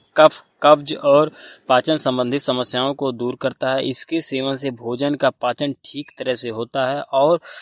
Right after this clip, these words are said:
भूख भी खुलकर लगती है। करेला खाने से पेट में गैस बनने और अपच होने पर करेले का रस का सेवन करना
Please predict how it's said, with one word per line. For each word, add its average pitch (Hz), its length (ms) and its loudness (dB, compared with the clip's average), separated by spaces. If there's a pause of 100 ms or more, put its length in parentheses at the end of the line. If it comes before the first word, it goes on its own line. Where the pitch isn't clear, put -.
(160)
भूख 143 300 0
भी 131 160 0
खुलकर 120 420 -4
लगती 113 460 -8
है। 107 300 -12 (1000)
करेला 165 340 2
खाने 175 300 -2
से 180 160 -6 (120)
पेट 170 280 2
में 165 200 0
गैस 143 260 0
बनने 139 400 0
और 139 260 4
अपच 131 440 -2
होने 123 300 -6
पर 135 180 -4
करेले 123 420 -6
का 127 140 -2
रस 127 220 -2
का 131 120 -4
सेवन 139 480 -6 (160)
करना 127 440 -4